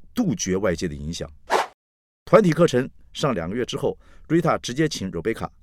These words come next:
到他们家里去教课。反正他们大楼有个运动教室，后来夫妻两个人就一同上课，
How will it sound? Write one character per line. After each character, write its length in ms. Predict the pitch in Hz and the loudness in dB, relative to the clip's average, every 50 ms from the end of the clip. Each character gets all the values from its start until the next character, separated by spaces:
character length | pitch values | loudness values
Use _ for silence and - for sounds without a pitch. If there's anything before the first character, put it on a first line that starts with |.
| - - - | -20 -10 -4
到 100 | 117 113 | -4 -4
他 140 | 107 123 104 | -2 -4 -6
们 80 | 90 | -4
家 240 | - - 160 156 147 | 0 2 2 2 2
里 80 | - 76 | 0 -4
去 120 | - - | -8 -8
教 160 | 78 85 78 | -8 -6 -6
课。 200 | 85 - - 85 - - - - - - - - - | -8 -8 -12 -16 -18 -18 -20 -20 -20 -20 -20 -10 -4
反 140 | - 120 131 | -2 0 2
正 100 | 175 190 | 2 2
他 80 | 185 | 2
们 80 | 185 180 | 2 4
大 140 | 185 170 147 | 4 4 4
楼 180 | 131 123 143 - - | 4 2 0 -2 -4
有 140 | 92 90 | -6 -6
个 80 | 90 107 | -6 -6
运 160 | 104 - 139 135 | -4 -4 -4 -4
动 100 | 139 135 | -6 -6
教 220 | - 165 131 107 | -2 -2 -2 -2
室， 240 | - - - - - - - - - - - - - - | -2 -6 -8 -8 -10 -16 -20 -20 -20 -20 -20 -20 -20 -10
后 180 | - - 196 190 | 0 4 6 8
来 160 | 175 175 180 | 8 8 4
夫 180 | 170 - 170 | 2 0 -6
妻 200 | 180 - - 196 | -6 -4 -4 -4
两 140 | 151 107 87 | -2 -2 -2
个 100 | 92 107 | -2 -2
人 100 | 107 113 | -4 -4
就 80 | 117 143 | -4 -8
一 220 | 175 175 180 170 | -8 -8 -8 -8
同 320 | - - - - 117 160 170 | -8 -10 -10 -6 -4 -2 0
上 240 | - 185 117 92 | 0 0 0 0
课， 200 | - - - 80 | -4 -6 -8 -10